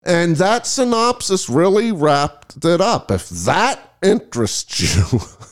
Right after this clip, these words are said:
<laughs> I mean, this is so far-fetched. This is not real-life horror or anything, which The Shining had that appeal it did. Because this is a guy that was drunk, that was going mentally unstable.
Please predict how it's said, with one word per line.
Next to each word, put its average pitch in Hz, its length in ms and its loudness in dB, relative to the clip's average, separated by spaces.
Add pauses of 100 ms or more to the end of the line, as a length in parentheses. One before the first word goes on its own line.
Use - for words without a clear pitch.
<laughs> - 400 -20
I 160 100 2
mean, 151 200 4
this 180 320 0
is 185 140 2
so 180 440 2
far-fetched. 170 720 0
This 139 160 -4
is 131 120 -4
not 131 240 0
real-life 127 540 4
horror 120 540 2
or 117 120 -2
anything, 120 540 0
which - 320 0
The - 120 0
Shining 233 640 2
had 143 340 -2
that 151 200 4
appeal 170 480 0
it 113 200 -2
did. 156 380 2 (420)
Because - 380 0
this - 260 0
is 202 120 -4
a 156 80 2
guy 151 240 2
that 131 180 0
was 107 200 0
drunk, 131 540 0 (140)
that 117 180 -2
was 110 220 0
going 117 480 0
mentally 143 480 2
unstable. 127 1040 0